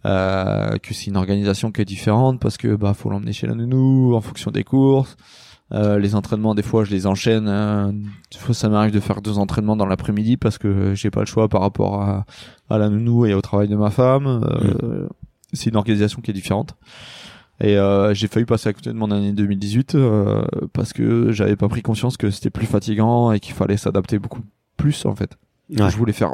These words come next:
Speaker 1: autant avec, euh, avec mon petit et c'était pas possible, en fait.
Speaker 2: Ouais.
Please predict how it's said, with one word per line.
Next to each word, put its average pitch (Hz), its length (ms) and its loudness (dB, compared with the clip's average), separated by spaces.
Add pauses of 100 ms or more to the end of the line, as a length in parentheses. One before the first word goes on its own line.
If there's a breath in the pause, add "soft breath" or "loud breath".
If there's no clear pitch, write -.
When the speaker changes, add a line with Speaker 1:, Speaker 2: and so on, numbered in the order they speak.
Speaker 1:
autant 120 540 2
avec, 101 320 0
euh, 110 440 -2 (120)
avec 104 240 -4
mon 101 100 -6
petit 127 280 -2
et 117 60 2
c'était - 220 -6
pas - 140 -2
possible, 123 320 -6
en - 40 -2
fait. - 120 -10 (320)
Speaker 2:
Ouais. 98 140 4